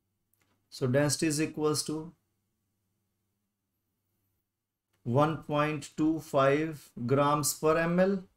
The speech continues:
So volume will be thousand M L.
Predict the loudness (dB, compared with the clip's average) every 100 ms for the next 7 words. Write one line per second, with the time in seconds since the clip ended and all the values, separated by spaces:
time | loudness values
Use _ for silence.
0 | _ _ _ _ _ _ _ _ _ _
1 | _ _ _ _ _ _ -6 -2 2 2
2 | 2 0 0 -2 0 2 2 0 -12 _
3 | _ _ _ _ _ _ _ _ -2 0
4 | 0 -2 -2 -6 -10